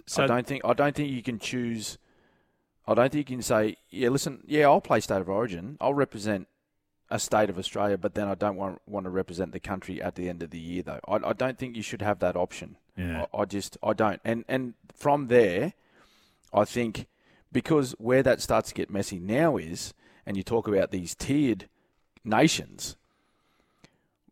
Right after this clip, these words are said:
Speaker 2: W-, well, i-, if I was a, if I was a player playing for New Zealand or England,
Speaker 1: Yes.
Speaker 2: and I looked across and I seen people that represent Samoa and Tonga, and look at that and go, "Well,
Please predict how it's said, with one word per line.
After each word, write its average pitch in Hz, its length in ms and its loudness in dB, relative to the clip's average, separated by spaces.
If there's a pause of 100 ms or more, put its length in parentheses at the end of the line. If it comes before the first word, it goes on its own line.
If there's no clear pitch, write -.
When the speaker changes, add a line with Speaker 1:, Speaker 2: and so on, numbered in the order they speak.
(280)
Speaker 2:
W-, 76 160 -12 (300)
well, 120 280 -4
i-, 143 180 0
if 147 160 -2
I 165 80 8
was 190 180 2
a, 120 200 4
if 131 120 -4
I 156 60 4
was 185 240 2
a 120 300 2 (120)
player 110 320 4
playing 104 300 -2
for 101 140 -8
New 95 160 -4
Zealand 101 540 -4 (280)
or 107 260 -2
England, 113 600 -4 (680)
Speaker 1:
Yes. 110 240 -4
Speaker 2:
and 110 120 -2
I 135 140 4
looked 135 260 -2
across - 520 -4 (200)
and 110 360 -2
I 104 140 -2
seen 104 560 -4 (240)
people 98 520 -6 (180)
that 107 180 2
represent 98 500 -4
Samoa 104 520 0
and 90 180 -4
Tonga, 131 540 -4 (880)
and 107 160 -2
look 107 120 -2
at 110 60 -2
that 113 140 4
and 98 80 -8
go, 107 180 4
"Well, 117 360 2